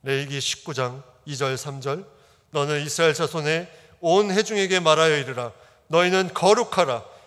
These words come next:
이는 나 여호와 너희 하나님이 거룩함이니라. 너희 각 사람은 "부모를 경외하고 나의 안식일을 지키라. 나는 너희 하나님 여호와이니라." 거룩함을 얘기하면서 그 다음에 두 가지를 말씀합니다.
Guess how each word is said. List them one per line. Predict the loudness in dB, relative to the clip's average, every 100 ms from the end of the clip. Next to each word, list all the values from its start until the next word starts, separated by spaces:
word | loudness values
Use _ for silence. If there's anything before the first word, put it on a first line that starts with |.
| -4
이는 | 0 2
나 | 6 6 6
여호와 | 4 4 4
너희 | 2 2
하나님이 | 2 0 -4 -6
거룩함이니라. | -4 -2 -2 -4 -6 -6 -8 -10 -12 _ _ -8
너희 | -6 -4
각 | -6 -12
사람은 | -8 -6 -4 -6 -10 _ _ _ _ -12
"부모를 | -4 0 2 2
경외하고 | 0 -2 0 0 -2 -2
나의 | 2 2
안식일을 | 0 -2 -6 -8 -6 -6
지키라. | -8 -12 -14 -16 _ _ _
나는 | -12 -10 -8
너희 | -8 -8
하나님 | -10 -14 -16 -20 _ _ -20
여호와이니라." | -18 -18 -20 -20 _ _ _ _ _ _ _ _ _ _ _ -10
거룩함을 | -2 -2 -2 0 0 4
얘기하면서 | 2 2 0 0 -4 -6
그 | -2
다음에 | 2 2 0 -6 -8 -14 _ _ _
두 | -20 -12
가지를 | -4 -4 -4 -6 -6 -10 _ _
말씀합니다. | -14 -14 -12 -14 -16 -20